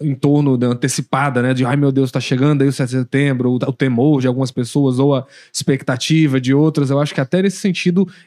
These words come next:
esse ano deu uma, ficou um pouco mais rarefeito. Enfim, depois, daqui a pouco, a gente fala melhor sobre essa questão, mas poderia já se refletir em alguma coisa na pesquisa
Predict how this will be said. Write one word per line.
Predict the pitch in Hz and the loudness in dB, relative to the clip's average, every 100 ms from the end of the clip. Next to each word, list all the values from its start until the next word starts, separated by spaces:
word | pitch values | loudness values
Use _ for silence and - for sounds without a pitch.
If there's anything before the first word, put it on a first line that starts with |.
| 151 | -2
esse | 143 - | 0 2
ano | 156 160 | 2 2
deu | 143 147 | 2 0
uma, | 156 156 135 | 0 0 -4
ficou | - 151 | -4 -6
um | |
pouco | 139 147 151 | -2 -4 -2
mais | 147 | -2
rarefeito. | 151 143 131 - 147 156 | -2 -2 -4 -4 -2 -2
Enfim, | 202 - 135 | -2 -2 -2
depois, | 123 160 | 0 0
daqui | 151 147 | 0 -2
a | |
pouco, | 139 139 | -4 -4
a | 151 | -4
gente | - | -4
fala | 143 147 143 - - - - | -2 0 -2 -6 -20 -20 -2
melhor | 135 139 139 | 2 2 2
sobre | - 143 | 0 0
essa | 143 151 | 0 -2
questão, | 147 135 - 151 | -2 -4 -2 0
mas | 185 214 | 2 0
poderia | - 180 156 151 254 | 0 2 4 4 4
já | 208 | 2
se | 170 165 | 0 -2
refletir | 151 147 127 | 0 0 0
em | 147 | 0
alguma | 143 | 0
coisa | 139 147 | 0 0
na | 147 | 0
pesquisa | 151 - - 196 226 | -4 -6 -2 0 -2